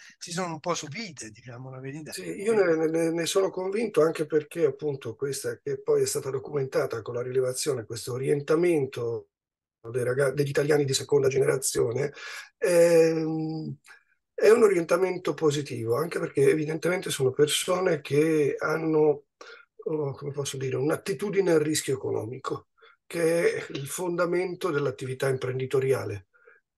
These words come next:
Speaker 2: Eh, e questo è sicuramente un bene, eh, anche per quello che
Speaker 1: I-,
Speaker 2: riguarda le
Speaker 1: infatti,
Speaker 2: prospettive.
Speaker 1: guardi, beh, glielo confermo perché, eh, collaborando io con la Camera di Commercio, ehm,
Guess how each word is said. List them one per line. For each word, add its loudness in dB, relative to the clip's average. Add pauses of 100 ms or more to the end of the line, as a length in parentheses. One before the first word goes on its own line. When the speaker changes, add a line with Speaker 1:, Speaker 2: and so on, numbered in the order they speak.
(120)
Speaker 2:
Eh, 0
e -4
questo 0
è 4
sicuramente 0
un -2
bene, 0 (420)
eh, 0
anche -2
per -4
quello 2
che -2
Speaker 1:
I-, -
Speaker 2:
riguarda -2
le 0
Speaker 1:
infatti, -2
Speaker 2:
prospettive. -
Speaker 1:
guardi, 0 (120)
beh, -4 (260)
glielo -4
confermo -4
perché, -4 (300)
eh, -8
collaborando -2
io 0
con -6
la -4
Camera -4
di -10
Commercio, -4 (420)
ehm, 0